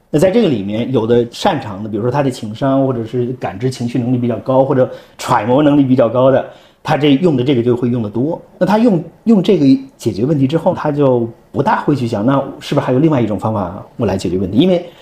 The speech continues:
我们刚才说另外一种方法，往往是只有在设计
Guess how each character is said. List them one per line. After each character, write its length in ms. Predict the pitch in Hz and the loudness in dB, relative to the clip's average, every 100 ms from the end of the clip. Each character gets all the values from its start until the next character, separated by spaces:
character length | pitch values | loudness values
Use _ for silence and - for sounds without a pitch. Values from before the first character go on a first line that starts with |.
| - _ _ | -20 _ _
我 80 | - | 0
们 80 | 143 | 2
刚 120 | 190 | 4
才 80 | 175 | 2
说 120 | 175 | 2
另 160 | 202 190 | 4 2
外 100 | 139 | 2
一 60 | |
种 120 | 104 | -2
方 140 | 82 117 | -8 -6
法， 80 | 95 | -4
往 160 | 104 | -2
往 160 | 131 110 | -2 -4
是 60 | |
只 140 | 117 135 | -2 0
有 100 | 117 | 0
在 180 | 113 113 | -2 -4
设 320 | - 226 139 | 0 2 2
计 240 | 110 101 | 0 -8